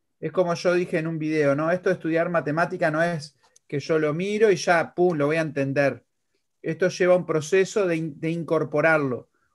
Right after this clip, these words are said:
Ustedes, cuando la profe lo explica, lo entienden,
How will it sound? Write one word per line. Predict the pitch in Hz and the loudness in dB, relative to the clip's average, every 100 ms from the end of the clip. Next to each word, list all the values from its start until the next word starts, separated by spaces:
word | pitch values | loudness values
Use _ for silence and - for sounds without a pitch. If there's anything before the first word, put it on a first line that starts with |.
| - | -16
Ustedes, | 131 165 170 160 - _ _ _ _ _ | -8 -2 0 -2 -6 _ _ _ _ _
cuando | - 139 143 | -4 -2 0
la | 143 | 0
profe | 165 165 156 | -2 -2 0
lo | |
explica, | 147 151 180 196 214 196 | -2 -4 -6 -2 2 2
lo | 151 143 | 2 -2
entienden, | 143 185 202 202 202 233 247 - | -2 0 2 2 2 0 0 -8